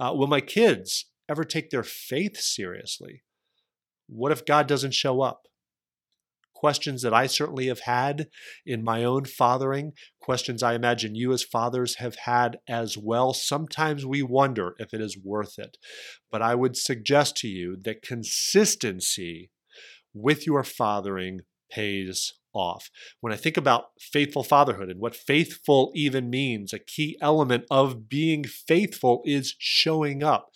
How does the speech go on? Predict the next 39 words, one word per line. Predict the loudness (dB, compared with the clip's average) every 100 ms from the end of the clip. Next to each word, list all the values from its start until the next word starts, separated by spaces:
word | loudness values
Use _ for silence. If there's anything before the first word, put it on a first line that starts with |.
| -18
showing | -6 0 4 4 4 0
up | -2
consistently, | -4 -2 0 0 -2 -8 -10 -12 -16 -12
staying | -4 -4 6 6 6 4
the | -2
course, | -2 -2 -2 -4 -10 _
even | -4 0 2
when | 2
things | 2 0 -2
are | -6
hard, | -6 -8 -6 -8 -14 -20 _ _
even | 2 4 4
when | 4
it | 2
doesn't | 2 0 -2
seem | -6 -4
like | -6 -8
your |
kids | -14 -12 -10 -12
are | -12
hearing | -12 -10 -10 -12
me. | -18 -20 -20 -20 _ -4
Keep | 4 6 4 -4 _ _ _
speaking | -4 -2 0 -2 -4 -8
truth | -6 -6 -8 -14 -20 _ -8
into | -8 -6
the | -4
lives | -2 -4 -6
of |
your | -12 -16
kids. | -14 -12 -10 -10 -12
Keep | -2 0 0 -4 _ _ _ _
creating | -2 2 2 2
space | 0 0 -2 -4 -4
for | -6 -8
conversation | -6 -8 -6 -6 -4 -6 -6
with | -8 -10
your | -12
kids. | -14 -12 -12 -12